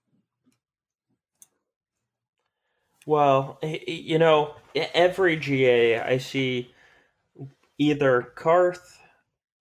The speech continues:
and First Order, Karth or First Order. I see some combination of the team,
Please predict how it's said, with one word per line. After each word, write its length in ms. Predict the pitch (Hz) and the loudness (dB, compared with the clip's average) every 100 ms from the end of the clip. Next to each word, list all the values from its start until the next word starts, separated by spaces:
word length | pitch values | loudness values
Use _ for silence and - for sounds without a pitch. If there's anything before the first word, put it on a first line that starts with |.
| _ - | _ -4
and 300 | 143 170 165 | 0 0 -2
First 380 | - 175 165 - | -2 0 0 0
Order, 520 | 165 160 165 165 170 _ _ - | 0 2 0 -2 -8 _ _ -10
Karth 440 | 156 151 147 147 - | 0 0 0 -4 0
or 300 | 160 175 165 | 2 2 0
First 440 | - 165 160 - | -2 -2 -2 -4
Order. 340 | 156 151 151 | -2 0 0
I 80 | 131 | -2
see 180 | 139 151 | -4 -10
some 320 | 143 190 180 | -6 -4 -4
combination 800 | 165 160 139 123 123 131 - 117 | -2 -4 -2 -6 -6 -8 -12 -16
of 100 | - | -16
the 80 | - | -18
team, 440 | - 135 127 123 | -12 -10 -8 -10